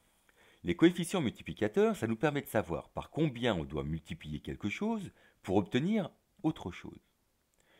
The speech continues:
Alors, la formule, on dira C M, hein, maintenant, euh, ou on écrira en tout cas C M pour coefficient multiplicateur. Le coefficient multiplicateur, c'est la valeur d'arrivée sur la valeur de départ. Donc on part bien de quelque chose, la valeur de départ,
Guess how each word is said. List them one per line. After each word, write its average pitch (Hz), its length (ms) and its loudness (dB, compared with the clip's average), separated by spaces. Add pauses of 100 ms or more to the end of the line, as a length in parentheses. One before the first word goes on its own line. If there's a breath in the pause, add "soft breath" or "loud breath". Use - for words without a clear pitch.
(420 soft breath)
Alors, 85 360 6
la 78 160 0
formule, 135 420 2
on 98 100 0
dira 95 220 4
C - 220 0
M, 71 180 0
hein, 71 60 -10
maintenant, 80 420 -6
euh, 65 220 -12 (340)
ou 78 180 -2
on 87 60 2
écrira 101 340 0
en 110 120 0
tout - 100 -20
cas 90 140 -2
C - 180 -4
M 104 140 0
pour - 160 -10
coefficient 78 420 -4
multiplicateur. 156 800 -2 (1040 soft breath)
Le 147 140 6
coefficient 143 300 4
multiplicateur, 110 600 2
c'est - 160 -4
la 82 120 4
valeur 117 360 8
d'arrivée 95 540 -4 (260)
sur - 260 0
la 120 120 2
valeur 135 260 4
de 143 80 -2
départ. 123 460 -2
Donc - 100 -10 (100)
on - 60 -6
part 90 240 2
bien 87 220 -2
de 71 100 -8
quelque 76 320 -4
chose, 196 340 -6
la 73 100 -4
valeur 90 260 4
de 80 80 -6
départ, 117 520 2